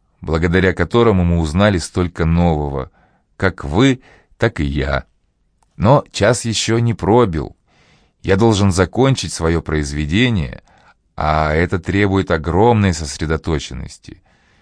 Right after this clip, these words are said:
Я добьюсь успеха, уверен. Не сомневайтесь во мне. Мне осталось завершить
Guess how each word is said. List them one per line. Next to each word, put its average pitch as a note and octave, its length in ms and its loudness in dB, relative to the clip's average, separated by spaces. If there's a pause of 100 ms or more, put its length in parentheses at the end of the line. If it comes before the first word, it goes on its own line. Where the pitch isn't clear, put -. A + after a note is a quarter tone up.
(320)
Я G#2+ 340 2
добьюсь G2+ 680 2
успеха, G2+ 600 -2
уверен. E2+ 640 2 (560)
Не G2 160 2
сомневайтесь A#2+ 880 2
во F2 140 -2
мне. E2 400 -2 (640)
Мне B2 280 4
осталось G2+ 560 2
завершить G2 800 0